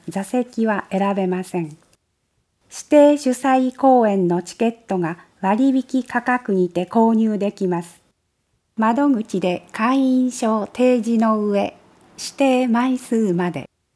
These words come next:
二千十九年度指定主催公演、変更になる場合があります。あらかじめご了承ください。なお、ホールメイトは平成三十年度をもって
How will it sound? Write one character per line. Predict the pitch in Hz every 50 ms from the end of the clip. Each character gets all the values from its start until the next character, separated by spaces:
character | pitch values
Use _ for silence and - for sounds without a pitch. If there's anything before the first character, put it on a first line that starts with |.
| _ _ _ _ _ _ _ _ _ _ _ _ _ _ _ _ _ _ _ _ _ _
二 | 220 226 233 226
千 | - 302 302 302 294 269
十 | 214 254 269 277 277
九 | 269 - - 277 269 269 254
年 | 240 233 240 220 165
度 | 170 170 175
指 | 180 - - - - -
定 | 269 269 269 262 262
主 | - - - -
催 | - - 254 254 254 240 -
公 | - - 254 233 202 180 170
演、 | 156 147 151 160 - _ _ _ _ _ _ _ _ _ _ _ _ _
変 | - 269 285 285 285
更 | 277 - 285 277 277
に | 269 269 262
な | 254 262 262
る | 240 226 -
場 | - 175 208 220 240
合 | 247 247 240
が | 233 247 240
あ | 233
り | 226 226 214
ま | 208 196 196
す。 | 202 - - 160 - - _ _ _ _ _ _ _ _
あ | 196 208
ら | 233 247 254
か | - - 240 220
じ | 208 226 220
め | 202 202 202 - -
ご | 175 185 185
了 | 202 226 233 233 240
承 | 226 - 240 220 214 208
く | - - 202
だ | 196 196 196
さ | - - 190 170
い。 | 160 - _ _ _ _ _ _ _ _ _ _ _ _
な | 254 269 269 254 202
お、 | 185 - - - _
ホ | - - 294 - 294 294
ー | 294
ル | 262 285 269
メ | 262 269 254 208
イ | 190
ト | - - 180 170
は | 170 175 180 185 - _
平 | - - 262 269 269
成 | 262 - 285 262 269 262
三 | 254 - 254 247 262 277 277
十 | 254 277 277 269 262 254
年 | 247 247 247 233 208
度 | 180 190 185 180 175
を |
も | 170 170 170
っ | 170
て | - - _ - 123 -